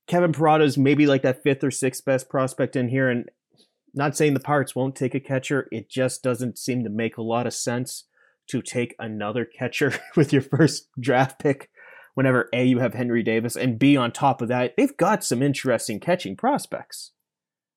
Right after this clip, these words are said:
in the system between Endy Rodriguez and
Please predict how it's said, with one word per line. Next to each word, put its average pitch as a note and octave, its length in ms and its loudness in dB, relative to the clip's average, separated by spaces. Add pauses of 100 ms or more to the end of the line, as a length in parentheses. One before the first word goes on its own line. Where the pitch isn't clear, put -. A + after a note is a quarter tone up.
(400)
in B2+ 160 -2
the G2+ 100 -6
system - 520 -4 (280)
between B2 680 0 (540)
Endy D#3+ 240 4
Rodriguez C#3 720 4
and G#2 460 -4